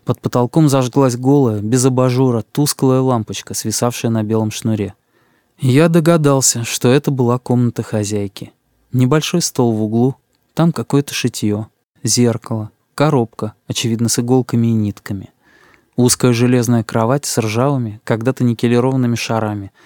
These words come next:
застеленная простым, но белым, чистым одеялом. Две покрашенные светло-коричневой краской табуретки,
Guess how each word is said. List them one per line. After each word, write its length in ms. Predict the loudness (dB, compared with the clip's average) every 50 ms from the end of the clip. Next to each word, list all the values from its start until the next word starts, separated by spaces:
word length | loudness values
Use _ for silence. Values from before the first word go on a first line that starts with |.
| -20 -20 _ _ _
застеленная 600 | 0 0 0 0 0 0 2 2 2 2 0 0
простым, 560 | -2 -2 -2 -2 -2 -2 _ -2 -2 -2 -2 _
но 140 | 0 0 2
белым, 480 | 2 2 0 0 0 -2 -4 -6 -8 _
чистым 440 | _ -4 -2 -2 -2 -2 -2 -2 -2
одеялом. 560 | 0 -2 -2 -2 -2 -4 -4 -6 -8 -8 -12 _ _ _ _ _ _ _ _ _ _ _ _ _ _ _ _ _ _
Две 320 | 0 2 4 6 4 4
покрашенные 640 | 4 2 0 2 2 2 2 2 2 2 2 2 2
светло-коричневой 840 | 2 2 0 2 2 2 0 2 2 2 2 0 0 0 2 0 0
краской 440 | 0 0 -2 0 0 -2 -6 -8 -6
табуретки, 720 | -6 -2 0 0 0 0 0 -4 -4 -8 -14 -16 -16 -16